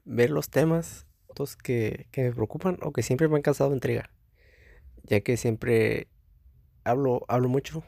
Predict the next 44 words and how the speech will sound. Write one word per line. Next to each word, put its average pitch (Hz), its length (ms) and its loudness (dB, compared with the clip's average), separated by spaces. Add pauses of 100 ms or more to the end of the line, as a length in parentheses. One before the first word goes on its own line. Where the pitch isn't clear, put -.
(140)
conmigo 117 240 4
mismo, 127 300 0
la 110 80 2
verdad. 110 240 2
<laughs> - 100 -12 (480)
No 110 140 2
sé 120 40 0
si 131 60 -4
estoy 131 180 -2
medio 113 220 0
loco, 117 240 0
pero 117 160 -2
siempre 104 240 -2
hablo 110 100 0
mucho 110 240 -2
conmigo 107 240 -2
mismo. 113 300 -2 (720)
Y 110 100 0
dije, 107 240 2
bueno, 139 180 2
sería 104 220 4
bueno 113 240 2
tenerlo 110 640 0 (180)
de 117 140 0
recuerdo 170 500 2
o 165 100 0
mínimo 131 360 0
para 131 160 -2
compartirlo, 135 580 -4 (880)
de 110 560 4
un 120 80 0
poco 139 320 0
de, 123 720 2 (220)
de 117 120 2
lo 113 120 2
que - 80 -14
se - 120 -4
me 113 60 4
va 117 140 4
la 151 100 2
onda, 151 400 0 (180)
platicarlo - 460 0
un 139 80 0
poco 170 360 2